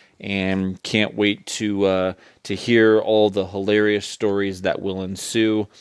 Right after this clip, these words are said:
I'm sure, um, as I remember, fatherhood,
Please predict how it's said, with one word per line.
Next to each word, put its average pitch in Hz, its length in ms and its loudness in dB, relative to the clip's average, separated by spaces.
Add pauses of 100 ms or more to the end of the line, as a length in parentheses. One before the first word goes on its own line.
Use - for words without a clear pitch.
(280)
I'm 95 180 -6
sure, 101 680 0
um, 90 580 -8
as 95 280 -8
I 95 100 0
remember, 95 680 -2
fatherhood, 95 880 -2